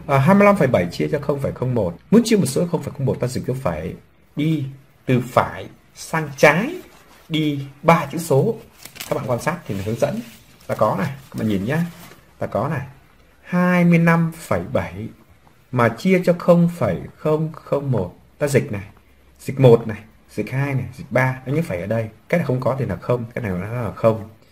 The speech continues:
Vậy ta sẽ bằng hai mươi lăm nghìn bảy trăm. Hay nói cách khác, muốn chia một số cho không phẩy không không một, ta nhân số đó một nghìn. Hai mươi lăm phẩy bảy nhân một nghìn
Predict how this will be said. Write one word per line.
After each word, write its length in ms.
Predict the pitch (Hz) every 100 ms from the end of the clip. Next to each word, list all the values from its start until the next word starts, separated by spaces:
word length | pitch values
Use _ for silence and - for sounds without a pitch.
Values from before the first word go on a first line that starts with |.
| _ _ -
Vậy 200 | 160 - - -
ta 80 | 131
sẽ 140 | 135
bằng 240 | 127 104 87 -
hai 160 | 135
mươi 120 | 131 131
lăm 160 | 123
nghìn 180 | 107 92
bảy 120 | 85 -
trăm. 180 | 131 127 117 - _ _
Hay 140 | 185 190
nói 100 | 220
cách 140 | 226
khác, 220 | 240 262 - _ _ _ -
muốn 140 | 226
chia 140 | - 226
một 120 | 131
số 220 | - 117
cho 120 | 123
không 240 | 165 165 165
phẩy 260 | - 95 - - _ _
không 340 | - 170 165 165
không 260 | - 151
một, 180 | 123 80 - - _
ta 80 | 131
nhân 160 | 135 131
số 140 | 131
đó 100 | 139
một 160 | 147 92
nghìn. 240 | 90 80 - _ _ -
Hai 340 | 190 190 185
mươi 100 | 180
lăm 160 | 175 170
phẩy 100 | -
bảy 200 | 92 87
nhân 180 | 85 127
một 60 | 110
nghìn 240 | 101 92